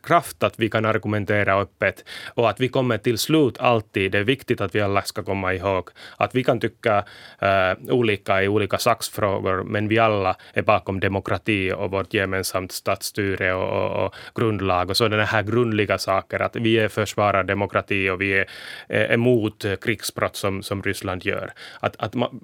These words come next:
man måste komma tillräckligt ofta också, eh, ihop efter att, att argumentera öppet emot varandra i Europa.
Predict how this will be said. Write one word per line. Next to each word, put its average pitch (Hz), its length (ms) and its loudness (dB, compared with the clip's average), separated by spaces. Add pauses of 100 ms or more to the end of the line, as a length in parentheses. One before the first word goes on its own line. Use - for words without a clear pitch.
(160)
man 135 200 0
måste 143 320 2
komma 117 340 0 (260)
tillräckligt 156 460 4
ofta 101 320 0
också, 107 400 0 (560)
eh, 98 220 4 (400)
ihop 143 480 4
efter 113 340 0
att, 98 180 0
att - 220 -4
argumentera 104 720 0
öppet 107 340 -2
emot 104 300 0
varandra 98 380 0
i 98 80 2
Europa. 98 600 0